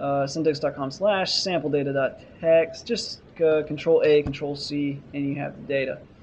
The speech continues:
So coming over here, uh, let's go ahead and import NumPy as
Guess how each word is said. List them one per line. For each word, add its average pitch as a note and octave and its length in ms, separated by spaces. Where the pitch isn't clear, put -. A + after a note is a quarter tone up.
So G3 320
coming G3+ 240
over F3+ 140
here, E3+ 580
uh, D3+ 200
let's D3 160
go G3 160
ahead E3 260
and D3+ 220
import D3+ 720
NumPy E3+ 920
as D3 500